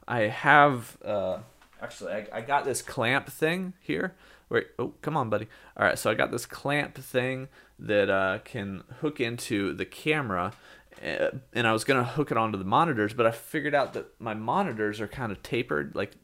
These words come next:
like, like, rounded at the top of them. So when you clamp it, it slowly, like, moves and then just snaps off. So I've gotta figure something else out that's off the desk, because also when you're, like, drawing on the desk,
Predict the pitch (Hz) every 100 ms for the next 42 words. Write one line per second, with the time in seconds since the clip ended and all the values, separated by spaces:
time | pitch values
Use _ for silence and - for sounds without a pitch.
0 | - 92 - _ 104 95 98 98 104 127
1 | 156 151 - - - - 107 - - 120
2 | 139 147 156 165 - - - - 117 120
3 | 120 101 110 98 - 135 135 104 78 -
4 | 131 117 104 101 87 78 - - 104 104
5 | 98 98 101 92 87 87 95 - 98 85
6 | - 98 87 87 - - - - 107 101
7 | 117 113 - 107 101 - 92 95 92 92
8 | - 104 110 - - 104 98 - - -
9 | 104 120 - 92 107 95 87 - - 95
10 | 90 - 110 123 - 87 87 107 - -
11 | 110 107 98 113 104 98 104 107 107 92
12 | 90 85 98 98 117 -